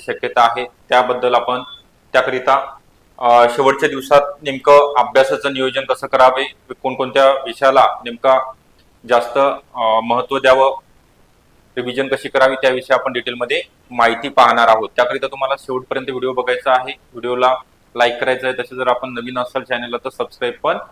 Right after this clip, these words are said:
करून ठेवायचं आहे. त्या अगोदर अकॅडमीमध्ये बघा, नवीन बॅचेस अंगणवाडी सुपरवायझर फास्ट ट्रॅक रिव्हिजन बॅच स्टार्ट झालेली आहे.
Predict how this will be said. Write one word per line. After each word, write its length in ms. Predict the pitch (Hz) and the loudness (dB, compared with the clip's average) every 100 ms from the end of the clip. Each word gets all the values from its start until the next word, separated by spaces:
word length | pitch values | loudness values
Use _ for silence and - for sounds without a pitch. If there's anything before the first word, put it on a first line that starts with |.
| _ - | _ -8
करून 200 | 120 123 | -6 -6
ठेवायचं 460 | 123 113 107 - 156 - | -4 -4 -4 -6 -8 -2
आहे. 240 | 110 104 90 _ _ - | -2 0 -8 _ _ 2
त्या 80 | 165 | 4
अगोदर 300 | 170 190 202 | 6 6 6
अकॅडमीमध्ये 680 | - - 156 165 180 175 175 | 6 2 2 0 -4 -4 0
बघा, 260 | 165 175 175 - 151 | 4 4 4 -2 -6
नवीन 220 | 151 165 | -4 2
बॅचेस 300 | 151 147 170 | 2 2 0
अंगणवाडी 440 | 165 143 143 147 151 | 2 2 2 0 0
सुपरवायझर 520 | - 139 143 147 151 - | -4 -2 0 2 0 0
फास्ट 200 | 127 123 | -2 0
ट्रॅक 160 | 147 139 | -4 -6
रिव्हिजन 320 | 139 139 139 | -10 -8 -2
बॅच 160 | 139 | -2
स्टार्ट 260 | - 135 131 | 2 2 2
झालेली 300 | 131 131 135 | 0 -4 2
आहे. 240 | 131 135 | 2 2